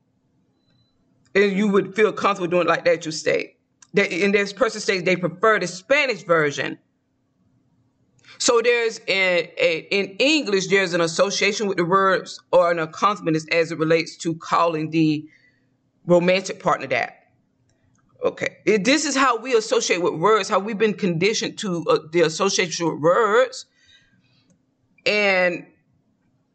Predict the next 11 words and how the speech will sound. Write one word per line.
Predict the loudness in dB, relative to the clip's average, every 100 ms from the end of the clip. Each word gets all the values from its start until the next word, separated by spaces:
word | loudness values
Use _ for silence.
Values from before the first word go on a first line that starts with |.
| _ -16 -2
I | 0 0
would | -2
call | -2 0 2 0 0 -2 -6 -20 _ _ _ _ _ _ _ -6
the, | 0 2 2 0 -2 -4 -16 _ _ _ _ _ _ _ _ _ _ _ _ -18 -14 -10 -4 0
I | 2
would | 0 -4
use | -2
them | -2
se-, | -2 -2 -4 -8 -4
interchangeably | -2 0 -2 -4 -4 -6 -6 -8 -10 _ _ -12
because | -2 2 4 4 2 -4